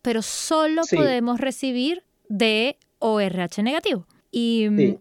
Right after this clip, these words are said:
Speaker 1: digamos que hasta que uno no tiene una experiencia personal o familiar,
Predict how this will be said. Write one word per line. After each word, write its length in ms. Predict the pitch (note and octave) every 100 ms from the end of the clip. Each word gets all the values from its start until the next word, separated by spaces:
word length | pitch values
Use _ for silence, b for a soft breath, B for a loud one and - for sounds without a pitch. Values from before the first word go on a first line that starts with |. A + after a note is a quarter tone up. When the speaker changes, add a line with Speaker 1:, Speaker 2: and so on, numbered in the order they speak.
| _
Speaker 1:
digamos 420 | B3+ A3+ C4+ D#4+
que 80 | -
hasta 220 | F4+ D4+
que 100 | A#3
uno 160 | A3+ C#4+
no 100 | E4+
tiene 300 | D#4+ D#4 D#4+ -
una 240 | C4+ C4+
experiencia 1040 | C#4 - - - G#3+ G#3+ A3 A3+ A#3 C4
personal 1120 | B3+ B3 A3+ F#3+ - F3+ F3+ F#3 F#3+ G3+ A3 B3 B B B
o 160 | G#3+ G3+
familiar, 960 | - G3+ F#3+ F3+ F3+ G3 A3 B3+ F4+